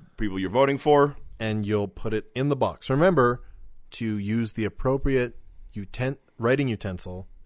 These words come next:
Speaker 2: and marking when making your vote.
Speaker 1: Is there any sort of joke here?
Speaker 2: No, voting's really important, and there's, like, a bunch of, like, both local and international votes coming up, so I just wanna,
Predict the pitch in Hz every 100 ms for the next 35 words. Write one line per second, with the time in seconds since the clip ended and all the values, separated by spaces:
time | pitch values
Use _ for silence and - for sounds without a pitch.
0 | - 135 151 151 160 107 90 85 - _
1 | - 107 107 104 113 98 90 95 78 _
2 | _ _ _ _ _ _ - - - 113
3 | 120 107 110 123 - 151 156 160 - -
4 | - 147 147 135 151 160 151 147 139 117
5 | 120 117 113 110 107 104 104 101 95 104
6 | 104 - - - 107 98 101 92 - 117
7 | 104 110 110 110 127 110 110 107 107 107
8 | 104 127 120 131 135 - 139 143 143 -
9 | 113 113 107 113 107 98